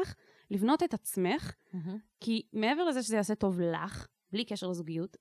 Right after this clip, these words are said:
Speaker 2: מהמם.
Speaker 1: כמובן שביטחון עצמי יותר גבוה שלך ודימוי עצמי יותר גבוה,
Speaker 2: מהמם.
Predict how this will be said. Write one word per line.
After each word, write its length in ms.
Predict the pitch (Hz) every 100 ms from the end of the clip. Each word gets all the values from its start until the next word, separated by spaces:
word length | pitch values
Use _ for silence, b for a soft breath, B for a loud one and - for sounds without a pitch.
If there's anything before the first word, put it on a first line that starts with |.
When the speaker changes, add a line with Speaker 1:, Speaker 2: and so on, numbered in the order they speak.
| -
Speaker 2:
מהמם. 140 | 160
Speaker 1:
כמובן 680 | 196 185 170 156 175 180 160
שביטחון 540 | - 180 190 180 190
עצמי 180 | 185 190
יותר 180 | 175 170
גבוה 340 | 175 160 214
שלך 240 | - 233 175
ודימוי 340 | 170 180 202
עצמי 180 | 214 226
יותר 180 | 220 214
גבוה, 280 | 208 220 330 330 B
Speaker 2:
מהמם. 220 | 165 190